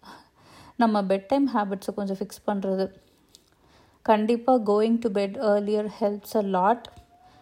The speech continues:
அது வந்து நமக்கே next day எழுந்திருக்கும் போது ஒரு fresh feeling வரும்.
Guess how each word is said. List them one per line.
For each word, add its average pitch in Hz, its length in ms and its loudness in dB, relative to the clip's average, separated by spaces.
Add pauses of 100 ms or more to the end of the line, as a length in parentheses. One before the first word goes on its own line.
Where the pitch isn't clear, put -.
(380)
அது 247 320 8
வந்து 240 760 2 (480)
நமக்கே 285 800 4
next 226 360 0
day 262 160 4
எழுந்திருக்கும் 226 560 2
போது 208 180 0
ஒரு 220 360 2
fresh 226 420 -2 (560)
feeling 233 340 4
வரும். 202 280 4